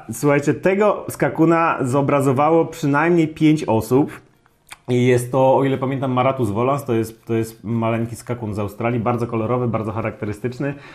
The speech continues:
który ma ten swój rytuał taneczny. No i ta praca na tyle mi się spodobała i, i była zdecydowanie, mm, naj-, najdokładniej wykonana spośród tych wszystkich Maratusów.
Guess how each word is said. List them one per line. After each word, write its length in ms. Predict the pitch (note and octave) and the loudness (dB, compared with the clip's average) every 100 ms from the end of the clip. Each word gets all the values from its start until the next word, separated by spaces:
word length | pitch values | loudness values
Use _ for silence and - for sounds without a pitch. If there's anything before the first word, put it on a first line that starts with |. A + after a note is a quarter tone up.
| - | -20
który 200 | - A#2+ | -4 -2
ma 100 | B2 | 0
ten 140 | B2 B2 | -2 -4
swój 240 | - B2 | -2 0
rytuał 360 | A2+ C3+ B2+ B2 | 0 0 0 0
taneczny. 500 | C3 B2 A#2+ G#2+ - | -2 -4 -4 -8 -6
No 80 | G#2+ | -4
i 60 | |
ta 120 | B2 D3 | -4 -4
praca 260 | D3+ D3+ | -2 -2
na 80 | C#3 | -2
tyle 200 | C#3+ D3+ | -2 -2
mi 60 | C#3 | -2
się 60 | |
spodobała 640 | A#2+ B2 A#2+ C#3 C#3+ D3 D3 - - - | -6 -4 0 2 4 2 -2 -14 -20 -4
i, 340 | A#2 B2 A#2 | -2 0 0
i 80 | B2 | 0
była 280 | A#2+ C3 B2 | 2 2 2
zdecydowanie, 720 | A#2+ A#2+ B2 B2 B2 B2 B2 | 0 -2 -2 0 0 2 0
mm, 800 | B2 A2 A#2+ A#2+ A#2+ A#2+ A#2+ A#2 | 0 0 0 2 2 2 2 0
naj-, 720 | G2 B2 A#2+ A#2+ A#2+ A#2+ G#2 | -2 0 2 4 4 4 2
najdokładniej 720 | A#2 B2+ B2 B2+ D#3 D3 C#3+ | 0 0 0 0 0 0 0
wykonana 420 | C3 C#3+ C#3+ A#2 | 0 -2 -2 -2
spośród 380 | A2 A#2+ B2+ A2 | -4 -6 -6 -8
tych 140 | A#2 | -8
wszystkich 420 | - B2+ B2 B2 A#2 | -8 -8 -8 -8 -6
Maratusów. 640 | C3 B2+ E3 E3 G#3 | -6 -6 -6 -4 -6